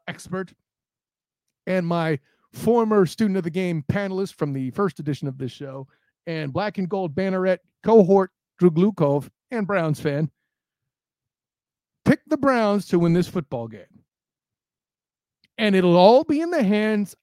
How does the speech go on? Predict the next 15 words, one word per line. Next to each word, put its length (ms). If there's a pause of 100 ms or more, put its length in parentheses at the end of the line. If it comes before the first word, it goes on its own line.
of 220
one 580 (220)
Mitchell 500
Trubisky. 840
T-Dog 480
Mitch. 500 (2250)
And 220
they 120
still, 800 (840)
I, 320
I, 280
again, 440
I'm 240
in 120
this 180